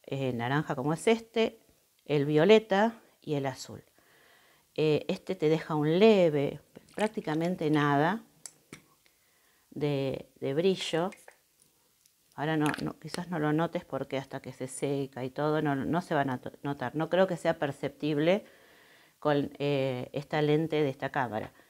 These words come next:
pero sí te deja un cierto, un cierto, eh, brillito, muy tenue,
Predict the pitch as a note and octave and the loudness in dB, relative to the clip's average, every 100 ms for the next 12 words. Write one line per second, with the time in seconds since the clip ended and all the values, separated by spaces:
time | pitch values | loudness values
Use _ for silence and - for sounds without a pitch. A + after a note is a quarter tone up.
0 | _ _ _ F3+ F3+ A3 A3+ G#3 F#3 E3 | _ _ _ 2 4 4 2 -4 0 0
1 | F3+ - G3+ - F3 F#3 G#3 G#3+ D3+ - | 0 0 -2 -2 -6 -4 -2 -4 -10 -18
2 | - E3+ F3 F3 F3 F3 E3 E3 - E3+ | -14 -4 2 4 4 2 0 -4 -2 -2
3 | F3+ - _ D3+ D3+ - C#3+ D3 - F#3 | -2 -10 _ -6 -6 -2 -2 -2 0 0
4 | F#3+ _ _ - - _ _ D3+ C#3+ C3 | -2 _ _ -20 -20 _ _ 0 0 0
5 | B2+ B2 - C3 - E3+ D3 - A2+ _ | -2 -2 -2 -2 0 -4 -4 -10 -18 _
6 | _ _ _ _ - G#3 A#3+ A#3+ G3+ D#3 | _ _ _ _ -4 4 8 10 8 6
7 | A#2+ A2+ - G#2 G#2+ G#2+ | 2 -4 -12 -16 -18 -20